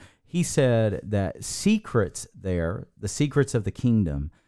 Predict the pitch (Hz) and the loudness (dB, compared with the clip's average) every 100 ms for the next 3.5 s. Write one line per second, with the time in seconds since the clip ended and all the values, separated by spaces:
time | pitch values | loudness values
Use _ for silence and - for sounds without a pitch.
0 | _ _ - 113 139 165 - 120 104 104 | _ _ -2 2 4 2 0 0 2 0
1 | 92 - - 139 147 147 139 131 - _ | 0 -4 -4 0 2 2 0 -4 -12 _
2 | - 127 120 107 113 104 98 90 - - | -2 2 4 4 0 0 -2 -4 -12 -20
3 | 120 104 87 80 | -4 0 0 0